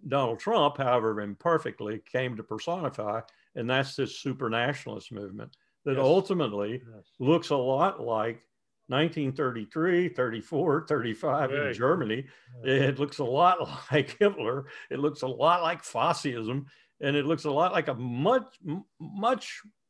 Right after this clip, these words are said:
Speaker 1: moneyed, paid for, supported, um,
Speaker 2: Mm.
Speaker 1: effort to consolidate power for a number of different reasons. But most of the reasons boil down to, I think we'd be a, be a better country if we were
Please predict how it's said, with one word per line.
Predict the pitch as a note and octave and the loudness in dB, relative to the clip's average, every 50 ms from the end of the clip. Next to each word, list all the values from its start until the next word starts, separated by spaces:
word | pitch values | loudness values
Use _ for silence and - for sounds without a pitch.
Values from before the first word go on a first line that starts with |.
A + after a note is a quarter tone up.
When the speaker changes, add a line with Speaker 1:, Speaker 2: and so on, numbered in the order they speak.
| _ _ _ _ _ _ _ _ _ _ _ _ _ _ | _ _ _ _ _ _ _ _ _ _ _ _ _ _
Speaker 1:
moneyed, | C#3 B2 C3+ D3 E3+ A3 A#3 B3 B3+ B3+ G#3+ F3+ - - _ _ _ _ _ _ _ _ | -4 0 4 6 6 6 6 4 2 0 -2 -6 -10 -14 _ _ _ _ _ _ _ _
paid | - - D3 D#3 F#3 G#3+ A3+ G3+ - | -10 -2 4 6 6 6 4 2 -4
for, | - - G3+ F#3+ G3 G3 G3 G3 F#3+ F#3+ - _ _ | -4 -2 -2 2 4 4 4 4 2 -2 -6 _ _
supported, | - - - C3 - - - - E3 F#3 G3 F#3+ G3+ G#3 F#3+ G3 F#3+ E3+ - _ _ _ _ _ _ _ - | -8 -6 -6 -6 -8 -8 -4 0 4 6 6 8 8 8 8 6 6 4 -4 _ _ _ _ _ _ _ -6
um, | A#2+ A#2 B2 A#2+ A#2 A#2 A#2 A2+ A2+ C3 | -4 -2 0 2 2 2 2 0 0 -4
Speaker 2:
Mm. | - - | 0 4
Speaker 1:
effort | F3 G#3+ G3+ - - B2 B2+ C3+ - - _ _ - | 6 6 6 4 0 -4 -4 -6 -8 -12 _ _ -8
to | - D3 C#3 C3+ C3+ C3 C3 | -4 0 0 2 2 0 -2
consolidate | - - B2+ A2+ - - D3+ D#3 E3 E3 F3 E3+ E3 E3 D#3 D#3 - | -4 -6 -6 -6 -4 -6 -2 0 0 0 2 4 4 2 2 0 0
power | C#3 C3 B2 B2+ B2+ C3+ C3 | -2 0 0 0 0 0 -2
for | - - A#2 A#2+ | -4 -4 -6 -4
a | |
number | A#2+ B2 C#3 D3+ E3 E3 | -2 -2 -2 -2 -2 -4
of | C3 A#2 B2 | -4 -4 -2
different | B2+ B2+ - A#2+ A#2+ A#2+ | -4 -4 -4 -6 -12 -6
reasons. | A#2+ C3+ D3 F#3 G3 D#3 B2+ A#2+ B2 A#2 - | -2 0 0 0 0 -2 -4 -6 -6 -8 -10
But | - - C3 A#2 - | -6 -4 -4 -4 -4
most | C#3+ B2 B2 C3 D3 F3+ F#3+ - - | -6 -4 0 2 4 4 2 0 -2
of | D3+ B2+ | -4 -4
the | C3 | -4
reasons | B2 B2+ D3 F#3 G#3+ F#3+ D3+ C#3 B2 A2 - | 0 0 0 0 0 -2 -4 -4 -6 -6 -6
boil | B2+ C3 B2+ A#2+ A#2 A2+ | -4 -2 0 0 2 2
down | A#2+ A#2+ A#2+ A#2+ A#2+ A2 | 0 0 0 -2 -4 -2
to, | - B2+ A#2+ B2 B2+ - - _ - _ _ - | -4 -2 -2 -2 -4 -8 -16 _ -20 _ _ -2
I | A#2+ B2 | -2 0
think | A2+ C3+ D#3 E3 | 2 2 2 2
we'd | E3 D3 C3 A#2+ | 2 -2 0 0
be | C3+ C3+ | 0 0
a, | A#2+ G#2+ - _ | 0 -4 -8 _
be | C3 C#3+ C#3+ | 0 2 2
a | C3 | 4
better | A2+ A2 C3+ C3+ C#3 C#3 | 4 4 2 2 2 0
country | C#3 C#3 C#3 C#3 C#3 C#3 D3+ C#3 C3+ | 0 0 -2 -2 0 -2 -2 -2 -2
if | B2+ - - | -2 -4 -6
we | B2+ A#2 | -8 -6
were | G#2+ G2+ F#2+ | -4 -6 -6